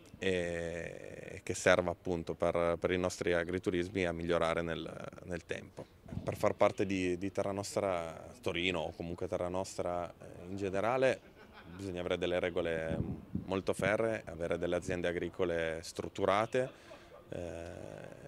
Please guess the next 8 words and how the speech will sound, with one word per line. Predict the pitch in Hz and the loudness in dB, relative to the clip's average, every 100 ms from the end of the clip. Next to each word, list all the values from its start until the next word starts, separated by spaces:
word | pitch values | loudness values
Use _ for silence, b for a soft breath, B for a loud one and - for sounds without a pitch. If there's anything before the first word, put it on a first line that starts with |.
| 113 - - | -16 -16 -14
seguire | - 113 107 110 95 | -2 0 4 6 6
appunto | - 95 92 | 4 0 2
determinate | 90 95 95 98 101 107 | 2 2 2 2 4 6
regole | 101 95 104 107 110 B B B B B - - | 6 6 8 8 4 B B B B B -20 2
per | - | 8
rendere | 104 107 101 101 | 10 10 8 8
l'agriturismo | 101 104 117 110 104 101 - | 6 6 6 4 6 4 4
unico, | - 104 90 85 85 82 | 2 4 4 2 0 0